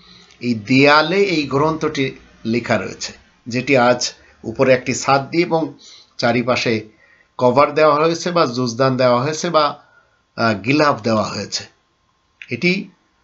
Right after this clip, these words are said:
সাত নম্বর সূরা আল আরাফের একশো পঁয়তাল্লিশ নম্বর আয়াতে বলা হচ্ছে, "ওয়া কাতাবনা লাহু ফিল আলওয়াহ মিন কুল্লি শাইইন।" "আমি তো তার জন্য বিশেষ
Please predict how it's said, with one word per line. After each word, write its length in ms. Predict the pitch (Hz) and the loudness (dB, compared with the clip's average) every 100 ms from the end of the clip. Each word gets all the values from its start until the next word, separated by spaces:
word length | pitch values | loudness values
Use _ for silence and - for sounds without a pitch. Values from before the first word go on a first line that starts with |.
| - | -6
সাত 280 | - 131 | -2 0
নম্বর 180 | 165 175 | 0 0
সূরা 520 | - 170 160 143 - - _ _ _ _ _ _ _ _ _ _ _ _ _ | 0 0 2 2 0 -12 _ _ _ _ _ _ _ _ _ _ _ _ _
আল 160 | 120 123 | 0 4
আরাফের 440 | 123 135 170 180 | 6 4 4 2
একশো 260 | 151 - 147 | 0 0 -2
পঁয়তাল্লিশ 580 | 135 127 147 180 202 180 | 0 2 2 0 0 -2
নম্বর 220 | 165 151 | 0 2
আয়াতে 280 | - 151 127 | 2 2 0
বলা 240 | 123 131 | 2 2
হচ্ছে, 400 | 147 165 196 - - _ _ _ _ _ _ _ _ _ - | 0 -2 -6 -8 -12 _ _ _ _ _ _ _ _ _ -12
"ওয়া 200 | 120 135 | 0 2
কাতাবনা 560 | 135 131 147 127 151 185 | 2 0 2 0 2 2
লাহু 260 | 170 160 165 | 2 0 -2
ফিল 240 | 156 135 | -2 0
আলওয়াহ 640 | 123 110 110 135 156 120 - - _ 113 | 0 0 2 4 4 2 -6 -16 _ -6
মিন 260 | 123 131 | -4 -4
কুল্লি 280 | 131 151 123 | -4 -4 -2
শাইইন।" 560 | - 123 110 - 87 - _ _ _ _ _ _ _ _ _ _ _ _ _ _ - | -4 -4 -4 -8 -16 -20 _ _ _ _ _ _ _ _ _ _ _ _ _ _ -6
"আমি 240 | 117 156 | 0 2
তো 140 | 190 196 | 2 2
তার 300 | 175 151 139 | 4 2 0
জন্য 200 | 175 185 | -4 -4
বিশেষ 800 | 123 135 139 190 190 - - | -6 -4 -2 0 0 -2 -4